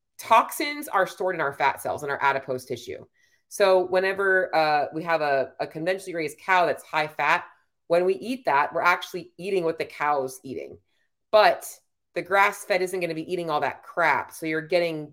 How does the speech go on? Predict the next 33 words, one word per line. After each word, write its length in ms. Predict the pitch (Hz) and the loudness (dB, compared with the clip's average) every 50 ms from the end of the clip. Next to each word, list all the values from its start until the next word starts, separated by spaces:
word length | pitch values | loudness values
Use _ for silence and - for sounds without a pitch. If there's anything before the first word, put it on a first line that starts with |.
| 147 139 | -14 -4
good 300 | - 175 175 175 175 - | 0 0 0 0 -2 -8
quality 640 | - _ - 165 147 151 156 151 147 143 135 131 131 | -14 _ 0 2 2 2 2 0 -2 -6 -8 -12 -12
fats, 540 | - - - 147 131 117 98 - - - - | -14 -8 -4 -2 0 0 0 -2 -6 -10 -12
like, 120 | 147 - | -10 -8
you're 100 | 156 151 | -10 -8
getting 380 | 151 170 160 156 147 143 139 - | -6 -4 -4 -4 -4 -6 -10 -6
good 200 | - 156 147 151 | -4 -4 -4 -4
saturated 560 | - - 135 117 127 - - 139 131 123 110 - | -6 -6 -6 -6 -8 -8 -6 -6 -6 -6 -6 -8
fats. 420 | - 117 98 80 - - - - - _ _ _ _ _ _ _ | -8 -6 -6 -6 -6 -10 -16 -20 -20 _ _ _ _ _ _ _
So 420 | - - - 175 165 160 156 156 151 | -6 0 4 6 6 6 6 4 2
there's 160 | 165 190 196 | 0 -2 -2
a 40 | 240 | -2
lot 260 | 226 202 180 175 185 | 0 2 4 4 4
of 120 | 190 175 - | 2 0 -2
benefits 380 | 151 143 139 139 - 139 - | -4 -4 -4 -4 -6 -10 -10
to 100 | - - | -12 -14
grass-fed 680 | 135 - 131 123 123 127 - - - 139 127 127 127 - | -8 -4 -2 -2 -2 -4 -6 -4 -4 -4 -4 -4 -6 -10
beef. 280 | 139 131 123 123 - - - | -10 -10 -10 -10 -12 -10 -6
And 80 | 151 147 | -4 -4
I 80 | 143 | -4
do 420 | 147 147 151 156 151 151 147 143 - _ _ _ - | -4 -6 -8 -8 -8 -8 -8 -12 -16 _ _ _ -4
think 180 | 160 143 135 | -4 -4 -4
it's 140 | 151 147 - | -6 -10 -8
good 180 | - - 147 139 | -6 -6 -4 -2
to 60 | 156 | -2
incorporate 520 | 143 135 135 - 147 139 139 - 143 139 135 | -4 -4 -4 -6 -6 -6 -4 -2 -2 -2 0
it, 100 | 135 - | 0 -2
like, 220 | - 139 131 _ - | -4 -6 -6 _ -6
once 180 | 139 139 - | -6 -6 -6
or 80 | 139 139 | -8 -10
twice 300 | - - 131 135 - - | -8 -10 -10 -10 -10 -10
a 60 | 127 | -8
week, 280 | 127 135 127 - _ | -8 -8 -10 -12 _